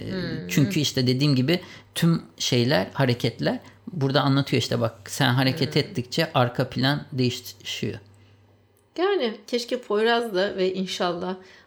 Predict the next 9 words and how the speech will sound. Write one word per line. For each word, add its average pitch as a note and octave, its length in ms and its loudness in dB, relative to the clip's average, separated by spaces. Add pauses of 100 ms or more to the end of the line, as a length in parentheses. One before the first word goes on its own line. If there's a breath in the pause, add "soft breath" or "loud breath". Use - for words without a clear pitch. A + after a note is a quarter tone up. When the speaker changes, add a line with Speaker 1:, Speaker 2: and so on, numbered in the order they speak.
Speaker 1:
hani F#3+ 220 -2
böyle F#3+ 440 2
bu F#3+ 120 0
alanlarda F3+ 600 0
falan E3+ 280 -6
çalışsa D#3 640 -10
değil F#3 100 0
mi F3 80 -4
Mehmet? D#3 460 -10